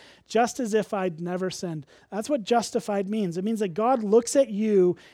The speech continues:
and you are right with him. You are in a good, perfect relationship with him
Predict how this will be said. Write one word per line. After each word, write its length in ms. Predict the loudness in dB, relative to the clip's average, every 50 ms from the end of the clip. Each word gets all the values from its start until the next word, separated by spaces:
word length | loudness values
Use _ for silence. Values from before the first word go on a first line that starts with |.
| _ -2
and 140 | -2 0 0
you 220 | 2 0 0 2
are 220 | 2 4 4 4 4
right 500 | 2 0 4 6 8 8 8 6 2 0
with 160 | 0 0 0
him. 160 | -2 -2 -2
You 160 | 0 0 2
are 140 | 2 2 0
in 100 | 0 0
a 80 | -2 -4
good, 500 | -6 -8 -8 -4 2 4 4 4 2 0 -8 _ _ _ _
perfect 440 | 2 6 6 6 6 4 -2 -4 -4 -4
relationship 760 | -2 0 2 2 2 2 2 0 -4 -6 -4 -2 -2 -2 0 0
with 180 | -2 -2 -2
him 320 | -2 -4 -2 -2 -2 -2